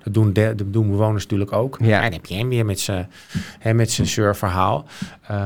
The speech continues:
Speaker 1: dat doen ze. Maar ja, je kan wel degelijk iets aan de sfeer doen door met de groep de sfeer te beïnvloeden, door dat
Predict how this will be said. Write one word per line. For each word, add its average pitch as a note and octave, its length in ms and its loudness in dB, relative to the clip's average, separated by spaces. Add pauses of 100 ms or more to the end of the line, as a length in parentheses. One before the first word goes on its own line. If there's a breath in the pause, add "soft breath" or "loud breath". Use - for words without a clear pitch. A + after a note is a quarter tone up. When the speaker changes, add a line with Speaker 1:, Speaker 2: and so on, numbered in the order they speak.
Speaker 1:
dat F#2+ 160 -4
doen A#2 200 0
ze. G2+ 240 -4 (580)
Maar C3 220 2
ja, G2+ 100 2
je G2+ 140 0
kan A2+ 140 -4
wel A2 80 0
degelijk B2 280 0
iets - 80 -2
aan G#2+ 80 -2
de G2+ 60 -4
sfeer C3 320 0
doen G#2 180 -4
door A2 200 -4
met G#2 160 -6
de G#2+ 60 -12
groep C#3+ 420 -6
de G#2+ 80 -8
sfeer A#2 400 0
te A#2 100 -6
beïnvloeden, A2 640 -4
door A2 160 -2
dat G#2+ 260 -4